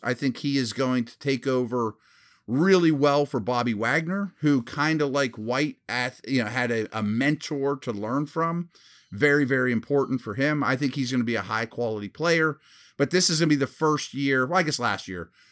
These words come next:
that he's really been counted on. So they brought him along. They nurtured him very, very well, as the Bucs did with White.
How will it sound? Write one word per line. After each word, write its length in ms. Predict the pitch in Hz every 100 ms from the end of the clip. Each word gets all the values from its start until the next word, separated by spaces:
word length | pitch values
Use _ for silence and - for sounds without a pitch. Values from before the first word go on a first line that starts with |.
| _ -
that 80 | 156
he's 140 | 135
really 400 | 156 180 175 151
been 200 | 135 131
counted 400 | 139 123 113 92
on. 220 | 76 73
So 120 | -
they 80 | 123
brought 360 | 120 147 208 196
him 80 | 170
along. 520 | 139 143 143 131 120
They 100 | 139
nurtured 460 | 175 226 233 151
him 160 | 135 120
very, 300 | 113 131 127
very 260 | 113 117 107
well, 460 | 92 107 90 67
as 220 | - 117 101
the 80 |
Bucs 340 | 90 117 113 -
did 180 | 113 90
with 140 | 85
White. 280 | 92 92